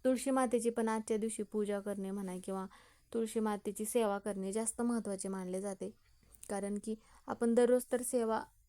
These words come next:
तुळशी मातेची करतच असतो, तुळशी मातेची पूजा पण करत असतो. तर एकादशीच्या दिवशी आपण तुळशी मातेला, कारण की आपल्या जगाचे जे स्वामी आहेत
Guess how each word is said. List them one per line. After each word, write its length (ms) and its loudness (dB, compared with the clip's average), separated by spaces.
तुळशी 260 0
मातेची 380 -2
करतच 500 -2
असतो, 280 -6
तुळशी 300 -4
मातेची 360 -8
पूजा 320 -2
पण 180 -4
करत 320 -2
असतो. 300 -10
तर 460 -20
एकादशीच्या 680 4
दिवशी 280 2
आपण 240 0
तुळशी 300 0
मातेला, 500 -2
कारण 280 0
की 100 0
आपल्या 280 0
जगाचे 380 2
जे 120 -2
स्वामी 340 -2
आहेत 240 -4